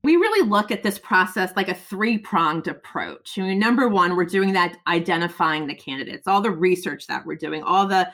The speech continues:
the, the meeting with the candidates, the, the research, so that we're able to say and make a recommendation, this candidate is the pro-small business candidate. So that process is being done. Secondly, we look for those engagement opportunities with candidates and our members. We have,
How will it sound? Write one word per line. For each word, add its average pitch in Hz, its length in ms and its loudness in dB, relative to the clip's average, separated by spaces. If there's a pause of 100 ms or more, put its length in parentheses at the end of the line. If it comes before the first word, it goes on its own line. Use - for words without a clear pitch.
(260)
the, 170 160 0
the 160 120 -2
meeting 233 340 4
with 214 120 0
the 208 80 -4
candidates, 190 540 -2
the, 147 120 -8
the 156 160 -2
research, 196 560 -2 (100)
so 214 140 -4
that 185 120 0
we're 311 140 -2
able 247 320 0
to 180 80 0
say 180 400 -2
and 165 100 -2
make 185 200 -4
a 214 60 -2
recommendation, 165 1000 -2
this 214 300 -2
candidate 185 520 2
is 170 200 0
the - 80 -16
pro-small 196 720 2
business 156 360 -6 (100)
candidate. - 360 -16
So 190 140 -6
that 220 280 2
process - 500 0
is 165 120 -8
being 151 260 -8
done. 143 280 -10 (440)
Secondly, 330 580 2
we 269 140 2
look 269 240 0
for 277 160 -2
those 240 260 2
engagement 220 560 2
opportunities 180 800 2
with 185 180 -4
candidates 196 520 -2
and 185 120 -2
our 165 120 0
members. 160 500 -6
We 180 80 2
have, 165 280 -2